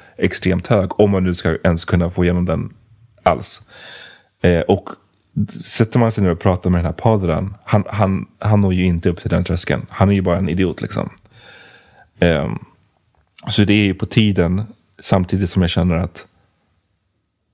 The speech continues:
det är ju, det, det pratade vi om sist också, att så här, ja, Ulf Kristersson helt plötsligt rider ut och bara, ja, man, det är, det är fel att bränna böcker och det är inte lämpligt, <laughs> typ. Och man bara, så lät det ju inte i våras när, när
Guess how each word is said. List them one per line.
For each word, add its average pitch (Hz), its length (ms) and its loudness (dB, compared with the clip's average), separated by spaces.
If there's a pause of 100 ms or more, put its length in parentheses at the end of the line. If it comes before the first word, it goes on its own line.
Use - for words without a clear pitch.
(120)
det 98 80 4
är 95 40 6
ju, 95 280 2 (1120)
det, 98 200 2
det 95 80 2
pratade 95 300 0
vi 90 60 2
om 85 120 0
sist - 220 -2
också, 101 260 0
att 73 100 -2
så - 100 0
här, 64 60 2
ja, 80 320 0
Ulf 90 220 -2
Kristersson 95 480 0
helt 90 180 0
plötsligt 90 380 0
rider 92 260 2
ut 90 280 0
och 92 60 0
bara, 90 120 0
ja, 107 160 0
man, 120 200 0
det 135 240 0
är, 180 60 -2 (540)
det 160 400 2
är 170 60 -2
fel 131 320 2
att 135 80 0
bränna 131 220 0
böcker 95 460 0
och 90 260 -2 (600)
det 90 80 2
är 104 40 6
inte 110 160 2
lämpligt, 104 540 2
<laughs> - 0 -
typ. 82 300 0
Och 98 60 4
man 95 120 2
bara, 92 300 2
så - 180 2
lät 104 240 2
det 131 80 0
ju 123 60 4
inte 92 140 0
i 82 40 2
våras 85 480 -2 (120)
när, 85 260 2 (240)
när 82 400 2